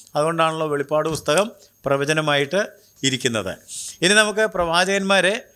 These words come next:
കാലഘട്ട ക്രമത്തിലൊന്ന് നോക്കാം. പ്രവാചകന്മാരെ എല്ലാവരെയും കാലഘട്ട ക്രമത്തിൽ നോക്കുകയാണെങ്കിൽ, ഇസ്രായേൽ അശൂരിൻ്റെ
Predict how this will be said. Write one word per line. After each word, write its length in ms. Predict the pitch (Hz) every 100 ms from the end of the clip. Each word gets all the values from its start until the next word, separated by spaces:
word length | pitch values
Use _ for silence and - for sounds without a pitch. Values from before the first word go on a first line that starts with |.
| _ _ -
കാലഘട്ട 760 | 151 160 175 202 202 196 220
ക്രമത്തിലൊന്ന് 600 | 208 185 175 165 180 156
നോക്കാം. 380 | 143 113 - 139 - - - - -
പ്രവാചകന്മാരെ 680 | 135 143 151 156 156 160 156
എല്ലാവരെയും 500 | 139 147 147 151 196 - - _ -
കാലഘട്ട 560 | 127 143 151 151 147 170 196 - _ _ -
ക്രമത്തിൽ 520 | 139 151 156 160 117 -
നോക്കുകയാണെങ്കിൽ, 680 | 139 139 156 135 127 127 113 160 - _ - - _
ഇസ്രായേൽ 600 | 135 - 175 185 202 214 -
അശൂരിൻ്റെ 840 | 139 - 185 190 202 202 202 208